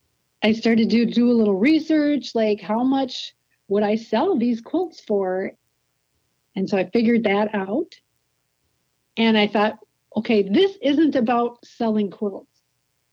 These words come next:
This is about doing what I love. If nobody buys a quilt ever, then I'm still being obedient by this revelation."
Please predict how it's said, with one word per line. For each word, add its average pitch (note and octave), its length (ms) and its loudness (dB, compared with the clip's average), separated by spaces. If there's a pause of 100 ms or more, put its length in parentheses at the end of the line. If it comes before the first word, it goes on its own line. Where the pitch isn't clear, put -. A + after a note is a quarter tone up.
(180)
This D4+ 180 -2
is F4+ 80 2
about C4 400 -2
doing C#4 560 0
what G#3+ 300 -2
I A3+ 80 2
love. A3 480 -2 (840)
If A#3 220 -2
nobody E4+ 800 4 (160)
buys C#4+ 500 -2
a B3+ 80 -6
quilt A3 500 -4 (280)
ever, G#3 720 -4 (1300)
then B3 400 0
I'm B3+ 220 2
still F4 340 2
being C#4 320 2
obedient A3+ 880 0 (1300)
by A3+ 540 0 (440)
this A3+ 240 -4
revelation." G3+ 1000 -2